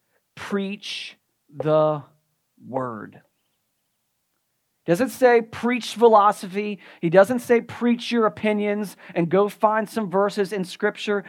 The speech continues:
that might coincide with it. No, Timothy, our aim is not to give people our opinions or philosophies. It's to encourage the church with the word of God.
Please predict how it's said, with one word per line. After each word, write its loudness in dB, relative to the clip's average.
that 2
might -2
coincide 0
with -4
it. -2
No, 4
Timothy, 0
our 0
aim 0
is -4
not 0
to -2
give 4
people -4
our 4
opinions 0
or 2
philosophies. 0
It's -4
to -8
encourage -4
the -4
church -4
with -10
the -8
word -8
of -20
God. -18